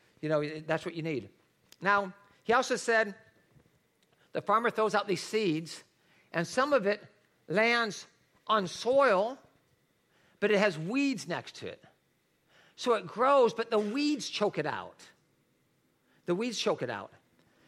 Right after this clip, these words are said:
And when it describes this in your notes,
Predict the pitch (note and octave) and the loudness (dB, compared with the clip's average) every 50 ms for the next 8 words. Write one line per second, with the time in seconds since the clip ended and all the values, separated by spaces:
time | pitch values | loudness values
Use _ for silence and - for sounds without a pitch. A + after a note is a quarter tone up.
0 | _ - - F3 F#3+ A3 A#3 A3+ G#3+ G3+ F#3+ - - G3+ G#3+ A3+ G3+ - A#3 A#3+ | _ -6 -4 -2 0 0 0 -2 -2 -2 -6 -4 0 2 2 2 2 4 2 2
1 | - - - - - _ _ _ - - F#3 F#3+ G3 F#3+ G3 G#3 A#3+ A#3+ A#3 - | 2 0 -6 -16 -20 _ _ _ -8 -6 -4 -2 2 2 4 4 4 2 -2 -6
2 | - - | -14 -14